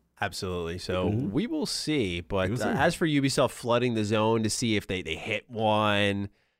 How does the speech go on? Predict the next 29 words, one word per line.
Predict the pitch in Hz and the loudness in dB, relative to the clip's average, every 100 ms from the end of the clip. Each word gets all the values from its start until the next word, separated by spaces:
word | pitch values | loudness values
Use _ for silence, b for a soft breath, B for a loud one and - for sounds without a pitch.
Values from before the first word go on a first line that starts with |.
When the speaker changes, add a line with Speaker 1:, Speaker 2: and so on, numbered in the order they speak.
| _ _ - | _ _ -4
Speaker 1:
I | 143 | 0
kind | 285 320 | 2 2
of | 220 | 2
think | 214 | 2
of | 156 | 4
it | 131 | 4
as | 120 | 4
like | 117 107 | 2 2
a, | 104 90 85 _ _ _ _ _ _ - | 2 2 -2 _ _ _ _ _ _ -2
if | 131 | 2
they | 170 | 4
can | 185 254 | 4 2
effectively | 202 180 175 175 143 123 | 2 2 2 2 2 2
get | 117 113 | 2 2
someone | 135 120 113 | 2 4 2
to | 113 | 0
buy | 104 95 98 | 2 2 2
the | 95 | 0
game | 98 92 92 | -2 -2 -2
twice | - 90 85 95 | -4 0 0 -2
when | 104 92 | -4 -6
you | 87 | -4
purchase | 98 87 95 - | -2 -4 -4 -2
it, | 104 - | -2 0
then, | 90 87 85 90 | -2 -2 -4 -6
then | 87 | -4
they | 90 90 | -2 -2
have | 85 80 | -4 -6
won. | 76 64 | -12 -12